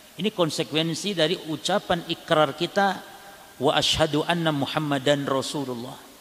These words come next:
Nah, sekarang konsekuensi la ilaha illallah apa? Yang pertama, konsekuensi la ilaha adalah kita wajib untuk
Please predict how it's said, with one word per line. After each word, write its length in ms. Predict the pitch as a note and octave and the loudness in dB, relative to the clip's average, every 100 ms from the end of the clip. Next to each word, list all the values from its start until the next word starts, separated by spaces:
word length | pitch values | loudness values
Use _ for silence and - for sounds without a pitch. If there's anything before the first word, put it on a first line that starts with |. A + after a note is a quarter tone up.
| - - - - - - - | -20 -20 -20 -20 -20 -20 -2
Nah, 100 | C3+ | 2
sekarang 400 | E3+ F3 A#3+ G#3+ | 4 6 6 6
konsekuensi 560 | G3 E3 F#3 G#3 F#3+ G#3 | 4 4 6 4 4 4
la 120 | G3+ | 6
ilaha 40 | |
illallah 240 | G3+ A3 G3+ | 6 4 4
apa? 160 | F3 G#3+ - - - - - | 2 0 -8 -16 -18 -18 0
Yang 240 | D3 D3+ D3 | 2 2 2
pertama, 400 | C#3 C#3+ E3+ E3 | 0 4 4 4
konsekuensi 720 | - D3+ - D3 D#3+ E3 E3 | 2 0 0 2 2 2 2
la 80 | D3+ | 2
ilaha 200 | D#3 F3+ | 4 2
adalah 160 | D#3+ D3+ | 4 2
kita 340 | D#3+ - E3+ E3+ - - - - | 2 4 4 4 0 -10 -18 -2
wajib 480 | C#3+ C#3+ - E3+ - | 2 2 2 -2 0
untuk 320 | C#3+ C3+ | -4 -2